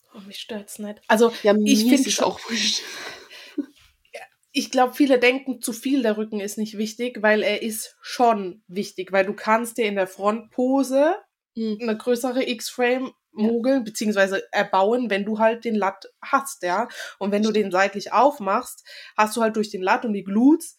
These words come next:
Speaker 1: dann eine größere X-Frame so. So ist es in der Backpose auch, ja. Wenn du so ein bisschen den Latt aufmachst, hast du halt, wirst du nach oben hin schön, gehst du auf, dann kommt schmale Taille und nach unten hin der Unterkörper so. Also er ist schon wichtig so,
Speaker 2: Mhm.
Speaker 1: aber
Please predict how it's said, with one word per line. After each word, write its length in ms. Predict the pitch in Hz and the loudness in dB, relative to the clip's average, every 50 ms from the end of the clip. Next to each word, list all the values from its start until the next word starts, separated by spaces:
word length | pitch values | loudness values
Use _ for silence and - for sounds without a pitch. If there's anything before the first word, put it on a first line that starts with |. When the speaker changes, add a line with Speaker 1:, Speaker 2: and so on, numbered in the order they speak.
| _ _ _ _ | _ _ _ _
Speaker 1:
dann 260 | 208 208 226 214 220 | -2 0 0 2 2
eine 140 | 226 214 226 - | -2 -4 -8 -12
größere 400 | - 220 - - 240 233 254 247 - | -14 -10 -4 -4 -2 -2 0 -2 -2
X-Frame 360 | 247 - - - 196 180 175 | -4 -6 -4 -4 -4 -4 -4
so. 260 | - 160 165 160 - _ - - - - _ _ _ | -4 -6 -8 -8 -8 _ -18 -20 -20 -20 _ _ _
So 220 | 202 190 220 220 | -2 0 0 2
ist 80 | 208 208 | 0 0
es 120 | 208 - | -2 -2
in 60 | 208 | 0
der 80 | 196 185 | 0 0
Backpose 560 | 185 190 185 - _ _ 196 190 180 - - | 0 0 -4 -4 _ _ -6 -6 -6 -2 2
auch, 260 | - 247 214 185 - | 4 4 4 2 0
ja. 200 | 190 185 196 202 | -2 0 0 0
Wenn 120 | 202 202 202 | 0 0 -4
du 60 | 196 | -6
so 120 | 185 196 | -6 -8
ein 100 | 196 - _ _ _ - | -10 -10 _ _ _ -2
bisschen 380 | 254 262 254 - - 233 208 | -2 -2 0 0 -2 -2 -2
den 100 | 202 196 196 | -2 -2 -2
Latt 260 | 190 190 190 - - | -2 -4 -4 -4 -4
aufmachst, 840 | 196 202 208 208 - 214 233 254 302 311 - - - - - _ _ _ _ _ _ _ _ - | -2 -2 -2 -4 -4 -2 -2 -2 -2 -2 -6 -12 -20 -20 -20 _ _ _ _ _ _ _ _ -8
hast 260 | 190 214 214 208 - 233 | -4 -4 -4 -4 -4 -6
du 80 | 214 | 0
halt, 300 | 214 220 214 214 214 214 202 | 2 2 2 2 0 -2 -4
wirst 160 | 208 208 - | -6 -6 -4
du 60 | 208 | -8
nach 100 | 208 190 | -8 -4
oben 320 | - - 220 202 202 208 208 | -2 -2 -2 -2 -2 -4 -4
hin 200 | 208 202 202 185 | -4 -4 -6 -8
schön, 340 | - - 196 190 185 175 - _ | -6 -6 -4 -4 -4 -6 -10 _
gehst 260 | _ 160 208 208 - - | _ -8 -8 -6 -6 -8
du 60 | - | -6
auf, 300 | - 185 214 285 - - | -2 2 2 2 2 0
dann 100 | 214 214 | -4 -6
kommt 180 | - 185 - | -6 -10 -10
schmale 240 | - 202 196 185 190 | -6 -2 -2 -2 0
Taille 280 | 190 - 208 214 247 262 | 2 2 2 2 2 0
und 60 | 240 | -2
nach 160 | 247 247 247 | -2 -4 -4
unten 240 | - 262 247 - - | -4 -8 -8 -6 -6
hin 80 | 262 247 | -2 -2
der 100 | 240 - | -2 -2
Unterkörper 540 | 247 247 214 208 185 - 190 160 - - 160 | -2 -4 -6 -8 -8 -6 -8 -8 -8 -10 -12
so. 100 | - - | -12 -8
Also 240 | - 170 180 196 190 190 - - - - - | -6 -4 -4 -4 -6 -6 -10 -16 -18 -14 -2
er 160 | - 202 196 196 | 2 4 4 4
ist 140 | 208 - | 2 -2
schon 340 | - - 240 233 220 208 185 | -2 0 0 0 0 0 0
wichtig 540 | 202 233 254 - - - - 277 285 285 - | -2 -2 -4 -4 -8 -8 -6 -6 -4 -4 -6
so, 380 | - - 269 269 277 302 311 302 262 | -4 -2 0 2 2 2 2 0 -2
Speaker 2:
Mhm. 220 | 220 208 208 214 - | -6 -10 -10 -4 0
Speaker 1:
aber 380 | - 208 214 214 214 208 - | 0 4 6 6 4 4 2